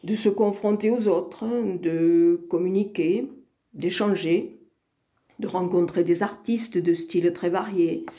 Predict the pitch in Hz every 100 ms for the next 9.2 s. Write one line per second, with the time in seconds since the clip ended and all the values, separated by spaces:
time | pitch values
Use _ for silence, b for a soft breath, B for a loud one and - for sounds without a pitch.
0 | B B B B _ 247 262 294 285 226
1 | - 180 165 226 277 269 202 196 190 190
2 | 190 202 - 196 165 170 185 226 233 208
3 | 190 180 180 175 170 175 180 185 - 180
4 | 180 - 175 180 226 277 277 B B B
5 | B B 139 143 - - _ b b b
6 | b b - 180 180 190 196 185 175 170
7 | 170 170 165 160 175 175 170 170 180 160
8 | 190 - - 165 165 165 165 170 180 190
9 | 302 330